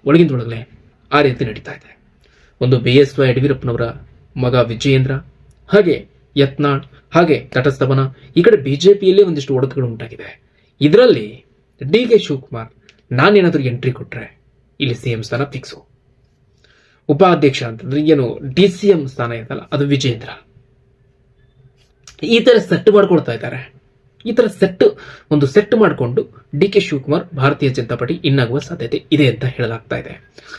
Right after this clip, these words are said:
ಅದ್ರ ಬಗ್ಗೆ ಚರ್ಚೆಯನ್ನು ಕೂಡ ಮಾಡ್ಕೊಳ್ತಿದ್ದಾರೆ. ಹಾಗೆ ಅಮಿತ್ ಶಾ ಅವರನ್ನ ಇಲ್ಲಿಯವರೆಗೂ ಏನು ಅವರ ರಾಜ್ಯದಲ್ಲಿ, ಆ, ರಾಜಕೀಯ ರಾಜಕಾರಣದಲ್ಲಿ ಅವರ ಕಾಂಗ್ರೆಸ್, ಆ, ಆ, ಬಹುಮತವನ್ನ ಪಡ್ಕೊಂಡು ಮೆಜಾರಿಟಿಯನ್ನ ಗಳಿಸ್ಕೊಡ್ತು,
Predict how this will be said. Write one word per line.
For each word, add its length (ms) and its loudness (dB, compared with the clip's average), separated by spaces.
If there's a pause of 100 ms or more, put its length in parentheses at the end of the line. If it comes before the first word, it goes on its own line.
(140)
ಅದ್ರ 140 4
ಬಗ್ಗೆ 240 2
ಚರ್ಚೆಯನ್ನು 580 0
ಕೂಡ 140 -4
ಮಾಡ್ಕೊಳ್ತಿದ್ದಾರೆ. 800 -8 (300)
ಹಾಗೆ 540 0 (460)
ಅಮಿತ್ 240 4
ಶಾ 140 0
ಅವರನ್ನ 300 2 (400)
ಇಲ್ಲಿಯವರೆಗೂ 840 2 (640)
ಏನು 240 4
ಅವರ 220 4
ರಾಜ್ಯದಲ್ಲಿ, 640 0
ಆ, 180 -2
ರಾಜಕೀಯ 460 -2
ರಾಜಕಾರಣದಲ್ಲಿ 760 -4 (360)
ಅವರ 140 4
ಕಾಂಗ್ರೆಸ್, 480 0 (340)
ಆ, 100 -12 (340)
ಆ, 60 -4
ಬಹುಮತವನ್ನ 960 4
ಪಡ್ಕೊಂಡು 460 -4
ಮೆಜಾರಿಟಿಯನ್ನ 560 2
ಗಳಿಸ್ಕೊಡ್ತು, 520 -6